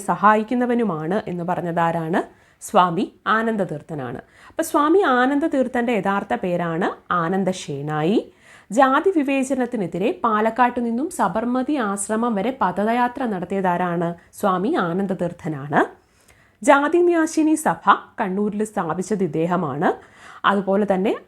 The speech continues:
ആർക്കും സന്യാസദീക്ഷ നൽകാതിരുന്ന സാമൂഹിക പരിഷ്കർത്താവുമാരാണ് സ്വാമി ആനന്ദതീർത്ഥനാണ്.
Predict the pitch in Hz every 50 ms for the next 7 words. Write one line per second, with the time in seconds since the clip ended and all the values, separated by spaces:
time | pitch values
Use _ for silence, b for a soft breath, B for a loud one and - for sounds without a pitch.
0 | - 196 196 220 214 - - 359 415 - - 214 190 190 208 220 233 240 - 262
1 | 247 254 247 - 285 254 226 185 180 165 208 226 240 220 196 180 180 226 320 -
2 | 233 185 170 170 175 190 196 190 202 196 180 170 180 - - - 185 180 - 190
3 | 190 190 196 196 190 185 180 190 185 185 190 226 392 - - - - 196 180 180
4 | 196 202 196 180 175 190 185 180 180 175 170 165 156 - 165 147 123 107 - -